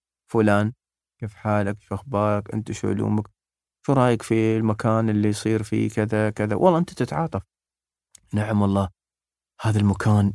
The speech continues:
يعني، آه، آه، آه، صارت فيه مشاكل. نعم والله، هذا الشعب مثلا مظلوم.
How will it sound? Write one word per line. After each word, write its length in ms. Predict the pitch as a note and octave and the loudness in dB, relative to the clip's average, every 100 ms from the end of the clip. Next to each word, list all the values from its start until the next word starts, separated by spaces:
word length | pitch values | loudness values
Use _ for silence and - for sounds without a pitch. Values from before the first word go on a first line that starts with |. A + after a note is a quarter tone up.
| - | -2
يعني، 560 | G2 F2+ G2 F#2+ F#2+ F#2+ | -2 -2 0 0 -2 -2
آه، 20 | |
آه، 360 | G2 G2 - G#2 | -6 -6 -6 -6
آه، 20 | |
صارت 340 | - G#2+ F#2+ | -2 -2 -2
فيه 180 | - G2+ | -4 -4
مشاكل. 520 | G2 G#2+ G#2 G2+ G2 - _ _ _ | -2 0 -2 0 -2 -4 _ _ _
نعم 280 | A#2 A#2 A2+ | 0 2 2
والله، 560 | G2+ G#2 G2+ G2 G2 G#2+ | 2 2 2 0 0 2
هذا 120 | G2+ | 0
الشعب 340 | G2 - F#2+ | -2 0 0
مثلا 220 | F#2+ G#2 | 0 0
مظلوم. 540 | G2+ G2 G#2 A2 G#2 | 0 -2 0 2 2